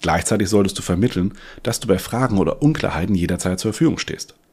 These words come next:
Je klarer und strukturierter du kommunizierst, desto professioneller wirkst du und desto wohler fühlen sich die Interessenten. Nach mehreren Besichtigungen ist es wichtig,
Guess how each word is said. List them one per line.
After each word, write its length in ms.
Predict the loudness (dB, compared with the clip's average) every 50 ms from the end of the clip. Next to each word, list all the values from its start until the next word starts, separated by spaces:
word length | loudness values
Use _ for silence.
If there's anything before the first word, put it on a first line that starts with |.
| _ _ -20 -20 -20 _ _
Je 140 | -4 -4 -2
klarer 420 | 2 4 4 4 4 4 4 2
und 100 | 2 2
strukturierter 540 | 0 -2 -2 -2 2 4 4 4 4 2 0
du 80 | 0
kommunizierst, 720 | 0 2 2 4 4 4 4 2 2 2 2 2 0 -6 -16 _ _ _ _ -8
desto 180 | -6 -6 -6
professioneller 540 | -4 -4 -6 -2 0 2 2 4 2 4 4
wirkst 280 | 4 4 4 2 -2 -4
du 160 | -4 -4 -4 -10 _ _ _ _ _ 0
und 260 | 2 2 2 0 -4 -12 _ _
desto 340 | -10 -10 -6 -4 -6 -4 -4
wohler 280 | -2 0 0 0 0 -2
fühlen 200 | 0 0 2 2
sich 120 | 0 -2
die 100 | -4 -6
Interessenten. 600 | -6 -4 -6 -6 -6 -4 -6 -6 -6 -10 -16 -20 -20 _ _ _ _ _ _ _ _ _ _ _ _ _ _ _ _ _ _
Nach 180 | -2 -2 0 4
mehreren 400 | 6 6 8 8 8 6 4 2
Besichtigungen 500 | 2 2 2 2 2 2 2 0 0 -2
ist 200 | -4 -8 -8 -10
es 180 | -10 -4 -2 -2
wichtig, 400 | -2 0 -2 -4 -4 -4 -6